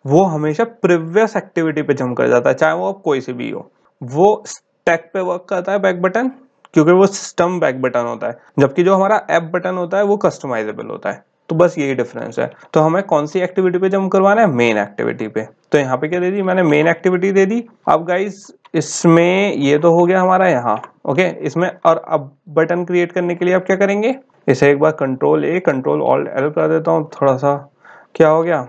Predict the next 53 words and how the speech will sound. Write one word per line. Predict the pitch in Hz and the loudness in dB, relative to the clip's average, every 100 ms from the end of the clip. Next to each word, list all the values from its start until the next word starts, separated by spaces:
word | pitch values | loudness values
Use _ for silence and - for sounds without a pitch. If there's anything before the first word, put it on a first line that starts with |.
| - _ | -12 _
रिफैक्टर | 135 139 151 151 175 | 4 4 2 0 -2
हो | 170 | 0
गया | 170 180 | 0 0
ये | 185 | 0
कोड | 185 185 | -2 0
मेरा। | 185 208 262 - _ - - - - | 2 0 0 -8 _ -20 -20 -20 0
और | 135 139 - | 2 2 2
अब | 151 175 | 0 0
यहाँ | 156 147 | -2 -4
पे | 147 180 185 107 - _ _ _ | -2 -4 -4 -8 -14 _ _ _
अब | 139 139 | -2 2
बटन | 165 165 180 | 2 2 -2
क्रिएट | 175 165 156 | -4 -4 -4
करने | 170 165 | -4 -2
के | 170 | 0
लिए | 175 | 2
गाइस | 170 180 | 4 2
क्या | 180 175 | 2 2
करते | 175 170 | 2 2
हैं, | 202 | 0
हम | 190 | 0
मेटा | 135 151 | 0 0
डेटा | 156 165 185 | 0 0 0
देते | 185 190 202 | 0 -2 -2
हैं | 208 | -4
इसमें। | 202 233 233 - _ - | -4 -6 -8 -12 _ 2
तो | |
यहाँ | 156 127 | 4 4
पे | 120 | 0
क्या | 151 170 | 2 2
आ | |
गया | 170 185 | 2 0
हमारा, | 180 180 170 | 2 0 -2
मेटा | 147 127 151 | -6 -2 0
डेटा | 156 156 185 | 0 0 0
आ | 185 | 0
गया। | 190 247 - _ - | 0 -4 -8 _ -2
और | 123 139 | 0 0
यहाँ | 131 131 | 0 -2
पे | 123 170 | 0 0
Android | - 131 127 139 156 | 0 -2 2 2 0
नेम | 139 139 170 | -2 -4 -2
दे | 175 180 | -2 -2
देंगे, | 185 185 185 196 208 - _ | -2 0 2 2 2 -6 _
और | 127 | 0
यहाँ | 120 120 | 2 0
पे | 127 | 0
सिंपल | 139 139 135 143 | -2 -2 0 2
मैं | 143 | 2
दे | 143 139 | 2 2
दूंगा | 139 151 151 | 2 2 2
android | 135 120 123 135 170 156 | 0 0 2 2 2 -2
dot | 135 147 202 | 0 2 0